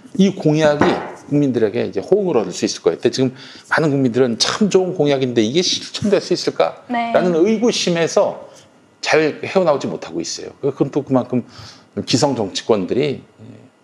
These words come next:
Speaker 1: 도대체 뭘 했는지에 대한 그런 비난을 받고 있는 대목이기도 하고 말이죠.
Speaker 2: 네.
Speaker 1: 예, 알겠습니다.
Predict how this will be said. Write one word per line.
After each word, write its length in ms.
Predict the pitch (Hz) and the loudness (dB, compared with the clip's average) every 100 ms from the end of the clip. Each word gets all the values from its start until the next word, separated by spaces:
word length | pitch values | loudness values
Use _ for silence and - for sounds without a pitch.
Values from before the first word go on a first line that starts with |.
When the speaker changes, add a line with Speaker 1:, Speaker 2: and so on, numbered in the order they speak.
| _ - | _ -16
Speaker 1:
도대체 180 | - 185 104 | -4 -2 2
뭘 140 | 127 | 2
했는지에 1040 | 208 285 233 123 - - - _ - 113 104 | 2 0 -2 -4 -12 -16 -20 _ -6 -4 0
대한 240 | 87 80 | -2 -4
그런 260 | 87 87 - - - - - | -4 -4 -4 -14 -20 -20 -12
비난을 300 | - 117 104 | -2 0 0
받고 240 | - - 110 | -4 -2 0
있는 260 | 98 82 - - - | 0 -4 -8 -12 -4
대목이기도 560 | 104 95 80 85 90 | 0 0 -2 -8 -10
하고 160 | 87 85 | -14 -14
말이죠. 340 | 82 76 101 | -16 -12 -2
Speaker 2:
네. 220 | 160 214 - | 0 0 -2
Speaker 1:
예, 160 | 98 - - - - - | -2 -4 -20 -18 -10 -2
알겠습니다. 460 | 147 143 113 92 | 0 0 0 -2